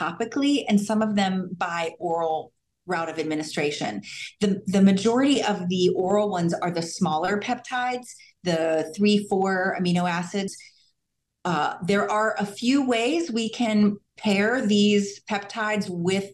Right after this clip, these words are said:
other chemicals that will help us to bypass the stomach problem. There's a, um,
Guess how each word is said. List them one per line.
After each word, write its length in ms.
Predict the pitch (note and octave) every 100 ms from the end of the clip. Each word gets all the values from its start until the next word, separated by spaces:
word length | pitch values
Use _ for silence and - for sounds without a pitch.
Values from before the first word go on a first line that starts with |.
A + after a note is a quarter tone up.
| -
other 440 | G3 F#3+ G3 G3 -
chemicals 640 | G3+ F#3 F#3+ G#3+ A3+ A3
that 160 | G3+ -
will 80 | F3+
help 360 | F3+ F#3 F3+
us 260 | G#3 G#3 -
to 420 | - F#3+ F3 F3 - _ _ _
bypass 720 | F#3 F3+ G3 G3+ A3 G3+ G3+
the 120 | -
stomach 440 | F3+ F#3+ F3 F3 F3
problem. 600 | - E3 E3+ A#3 C#4 C#4 - - -
There's 200 | F#3 F3
a, 360 | E3 D#3+ D#3 -
um, 400 | D#3+ D3 D3